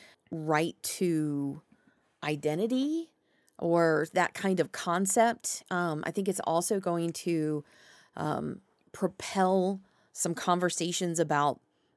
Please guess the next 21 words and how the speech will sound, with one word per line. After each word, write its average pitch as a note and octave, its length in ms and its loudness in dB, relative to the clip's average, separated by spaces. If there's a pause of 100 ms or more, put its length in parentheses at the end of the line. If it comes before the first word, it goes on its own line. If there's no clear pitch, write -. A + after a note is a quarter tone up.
(200)
the D3+ 460 0
platforms E3 680 0
themselves D3+ 840 -4 (120)
and D3+ 540 -2 (380)
the D#3+ 140 -6
responsibilities D3+ 960 -2
they D3 240 0
have F3 580 -4 (420)
in D3+ 540 -2 (220)
profiting G#3 800 2 (160)
off E3+ 280 2
of F3+ 140 0
the F#3+ 140 0
users G3+ 720 -2
and D3 420 -6 (160)
protecting, F#3 800 -4 (560)
um, D3+ 460 -2
that - 220 -6
kind E3+ 220 -2
of E3+ 80 -2
identity. F#3+ 600 0